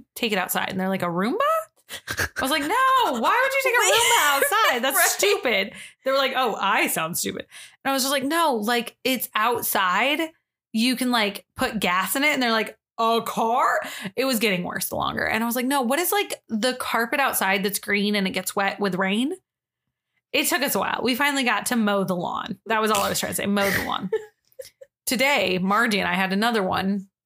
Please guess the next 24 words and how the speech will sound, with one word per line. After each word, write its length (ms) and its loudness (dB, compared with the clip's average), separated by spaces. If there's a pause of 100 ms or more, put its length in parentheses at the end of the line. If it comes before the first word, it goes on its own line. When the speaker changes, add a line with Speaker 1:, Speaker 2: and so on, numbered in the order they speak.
(640)
Speaker 1:
Uh, 480 2
we 140 0
were 80 0
playing 240 0
a 60 2
guessing 360 0
game 220 2
of, 140 -2
like, 200 -2
name 420 2 (300)
what 280 -2
band 260 0
sings 260 0
a 80 0
song. 540 -2 (560)
And 100 -2
I 80 2
was 120 0
like, 280 0
"How 200 0
many 200 2
numbers 440 2
is 180 -4
it?" 160 -6